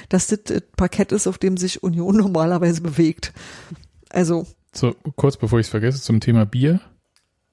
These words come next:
Speaker 2: wollte ich nur sagen, dieses Bierproblem vom Spiel gegen Kups gab's diesmal aus meiner Sicht nicht. Man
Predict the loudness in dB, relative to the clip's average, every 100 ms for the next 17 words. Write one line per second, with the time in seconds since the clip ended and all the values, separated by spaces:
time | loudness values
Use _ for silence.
0 | _ _ _ _ 0 0 2 0 2 2
1 | 2 2 2 2 0 -6 -20 -20 -20 -20
2 | -20 -20 -20 _ _ _ 0 2 2 -2
3 | -2 0 2 0 2 4 4 0 -6 -8
4 | -2 0 0 -2 -12 -10 0 0 2 0
5 | 0 -2 -6 -16 _ -20 -20 -6 -2 -2
6 | -4 -16 -16 -16 -18 _ -6 -4 -2 -2
7 | 0 2 2 0 -4 _ -6 0 2 2
8 | 2 0 0 0 0 0 0